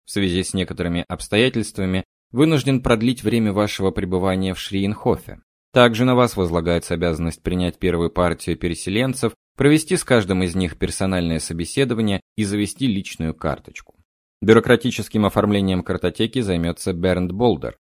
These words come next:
Рекомендую его вам как исполнительного и опытного сотрудника. Вольфганг Пакт Кальтенкорбл. Шпац поднял глаза. Письмо не имело формы стандартного армейского приказа, скорее выглядело как обычное личное послание.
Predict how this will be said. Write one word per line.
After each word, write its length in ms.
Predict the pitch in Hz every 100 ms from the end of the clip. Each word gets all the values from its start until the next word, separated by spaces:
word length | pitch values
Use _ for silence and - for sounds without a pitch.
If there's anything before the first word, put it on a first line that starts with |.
| _ _ -
Рекомендую 500 | 131 127 156 151 185
его 220 | 143 117
вам 320 | 95 107 135
как 320 | 131 107 110 -
исполнительного 960 | 107 - 87 80 80 - 110 110 104 -
и 140 | 120 -
опытного 460 | 82 73 82 80
сотрудника. 680 | 76 82 76 67 55 - - _ _ -
Вольфганг 680 | 85 101 110 101 135 127 -
Пакт 360 | - 90 - -
Кальтенкорбл. 800 | - 120 - 69 - - - - _ _ _ _ _ _ _ _ _ -
Шпац 300 | - 127 113
поднял 320 | 113 107 104
глаза. 500 | 101 107 87 71 - _ -
Письмо 240 | 127 175
не 140 | 165
имело 240 | 156 147 139
формы 320 | 147 131 120
стандартного 580 | - 113 113 110 107 104
армейского 480 | 104 101 - - 98
приказа, 540 | 117 - 147 76 65
скорее 400 | - 85 85 82
выглядело 480 | 87 87 82 82 82
как 220 | 82 -
обычное 600 | 82 82 117 - 135 127
личное 400 | 90 80 - 90
послание. 600 | - 101 - 65 57 -